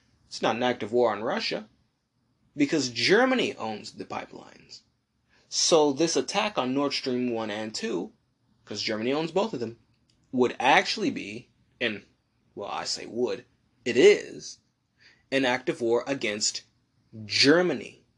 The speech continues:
not Russia. And that changes the picture completely. And now it actually makes just the slightest bit more sense why the United States would so fervently deny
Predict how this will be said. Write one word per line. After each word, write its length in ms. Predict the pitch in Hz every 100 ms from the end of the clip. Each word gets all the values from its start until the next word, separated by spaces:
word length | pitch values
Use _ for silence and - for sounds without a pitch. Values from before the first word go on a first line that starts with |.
| _ -
not 260 | 98 120
Russia. 440 | 143 165 160 - 104 _ _ _ _ _ _ _ _ _ _ _ _ _ _ _ _ _ _ _ _ -
And 180 | 120
that 340 | 120 180 190 -
changes 340 | 139 131 127
the 80 | -
picture 260 | 127 - 117
completely. 420 | 113 247 - - _ _ _ _ - - _ _ _ _ _ _ _ _
And 200 | 135 131
now 680 | 135 139 170 131 98 107 143
it 140 | 117 107
actually 460 | 113 123 - 98
makes 400 | 107 113 117 - -
just 500 | 135 120 147 180 185
the 60 | -
slightest 480 | - 139 120 127 -
bit 140 | 127
more 260 | 117 117 117
sense 420 | - 92 139 - - _ _ _ _
why 360 | 113 127 139 165
the 120 | 123
United 340 | 98 82 92
States 200 | 104 110
would 120 | 117
so 180 | - 127
fervently 520 | 120 - 123 131 127
deny 580 | 135 143 87 69 92 127